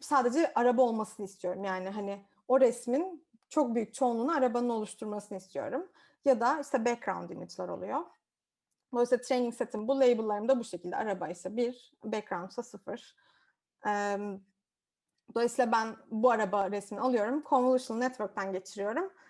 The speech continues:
ve ortaya Y çıkıyor. Yani bu aslında çok basit. Em, bizim burada bir araba var mı classification, e, diyeceğimiz bir mekanizma. Hmm. Hı.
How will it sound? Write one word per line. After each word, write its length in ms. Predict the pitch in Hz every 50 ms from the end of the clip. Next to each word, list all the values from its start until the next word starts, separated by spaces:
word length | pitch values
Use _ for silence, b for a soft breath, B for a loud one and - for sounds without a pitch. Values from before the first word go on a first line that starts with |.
| b b b
ve 240 | 254 269 294 285 - - - _ _ -
ortaya 380 | 247 262 220 202 - 254 277 277
Y 220 | 262 226 196 -
çıkıyor. 260 | - - - - -
Yani 240 | - 202 190 185 208
bu 40 | 226
aslında 280 | - 220 220 - 226
çok 200 | 220 - 240 240
basit. 520 | 220 214 226 220 - - 233 - _ - _ _ _ _ -
Em, 480 | 196 202 202 202 196 196 196 196 196 196 - b b b b b b -
bizim 380 | 226 208 220 233 226 226 - - _ _ _ _ _ _ _ _ _ -
burada 340 | 214 196 233 208 226 208 214
bir 160 | 233 - 214
araba 240 | 220 214 208 226 220
var 160 | 233 226 220
mı 120 | 202 208 208 -
classification, 760 | 226 220 - - - - - 240 233 226 - 220 196 190 190 196 - _ - -
e, 360 | 196 196 190 185 185 190 185 190 - -
diyeceğimiz 500 | 254 233 196 220 208 214 240 277 269 240
bir 60 | 262
mekanizma. 840 | 254 240 220 220 - 233 214 214 196 196 - 165 185 254 320 - _ _ _ _ _ _ _ _ _ _ _ _ _ _ _ _ _ _ _ _ _ _ _ _ _ _ _ _ _ _ _ _ _ _ _ _ _ _ _ _ _ _ _ _ _
Hmm. 300 | 202 196 196 202 - - - 208 214 _ _ _ _ _ _ _ _ _ -
Hı. 80 | -